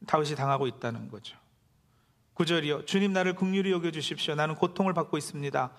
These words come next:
울다 지쳐 내 눈이 시력조차 잃었습니다. 내 혼과 몸도 기력을 잃고 말았습니다." 몸의 병까지 얻은 상황이에요.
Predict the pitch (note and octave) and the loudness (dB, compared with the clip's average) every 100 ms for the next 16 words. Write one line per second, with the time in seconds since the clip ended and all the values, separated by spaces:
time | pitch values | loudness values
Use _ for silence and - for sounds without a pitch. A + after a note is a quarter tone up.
0 | - - - - - G3 G#3+ G#3 G#3 G3+ | -20 -20 -18 -16 -2 0 2 2 2 2
1 | F#3+ F3 - G3 F3 F#3 F3+ D3+ D#3+ E3 | -2 -8 0 2 2 2 0 -2 -2 -2
2 | F3 - A3 B3 - G3+ - F#3+ C#3+ C#3 | -2 -2 0 -2 0 -2 0 -2 -2 -2
3 | - B2+ A#2+ A#2+ B2+ _ _ _ _ _ | -4 -8 -8 -10 -14 _ _ _ _ _
4 | _ _ _ _ - D#3+ D3+ A3 G#3+ G3+ | _ _ _ _ 0 2 2 0 2 2
5 | G3 F#3 D#3 D#3 D#3 D#3+ F3 - D3+ D3 | 2 0 -2 0 0 -2 -2 -2 0 2
6 | E3 - D3+ - C#3+ B2 A#2 - A#2+ G#2 | 0 -2 -4 -4 -2 -2 -2 -6 -12 -14
7 | - _ _ _ _ _ _ _ _ _ | -16 _ _ _ _ _ _ _ _ _
8 | _ _ _ _ _ _ _ _ _ C#3+ | _ _ _ _ _ _ _ _ _ -4
9 | C3+ E3+ F#3+ F#3 C#3 D3 F#3 F3 E3 - | 0 2 2 0 -2 2 2 2 -2 -2
10 | C3 C3 B2 B2+ A#2 A2+ B2+ C3 | -2 -2 -4 -4 -6 -6 -12 -16